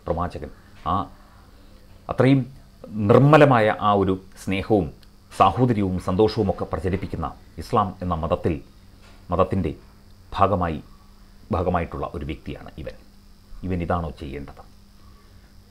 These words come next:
ഇസ്ലാമിക രാജ്യങ്ങളും അറബ് രാജ്യങ്ങളും പോലും ഈ കൊറോണ വൈറസ് ബാധയെ തടുക്കുവാനുള്ള വളരെ ശക്തമായ നടപടികൾ, നിയന്ത്രണ സംവിധാനങ്ങളുമായി മുന്നോട്ട് പോകുമ്പോൾ, ഇവൻ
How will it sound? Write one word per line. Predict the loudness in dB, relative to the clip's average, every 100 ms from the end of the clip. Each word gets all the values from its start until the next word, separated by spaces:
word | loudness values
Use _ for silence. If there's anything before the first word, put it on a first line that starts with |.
| -8
ഇസ്ലാമിക | 2 4 4 2
രാജ്യങ്ങളും | 2 0 -2 -2
അറബ് | -2 0 0
രാജ്യങ്ങളും | 0 0 -2 2
പോലും | 2 2 -4 -20 -20 -20 -20 -6
ഈ | -4 -4 -8 -20 0
കൊറോണ | 2 4 4
വൈറസ് | 2 0
ബാധയെ | -2 -2 -2 -2
തടുക്കുവാനുള്ള | -2 -2 -4 -4 -2 -2 -2 -10 -6 0
വളരെ | 4 2 2
ശക്തമായ | -4 -2 0 0
നടപടികൾ, | 0 -2 -2 -2 -4 -4
നിയന്ത്രണ | -6 -2 -2 -4
സംവിധാനങ്ങളുമായി | -6 -6 -4 -4 -4 -4 -6 -6
മുന്നോട്ട് | -6 -6
പോകുമ്പോൾ, | -6 -6 -4 -6 -6 -14 -20 -20 -20 0
ഇവൻ | 2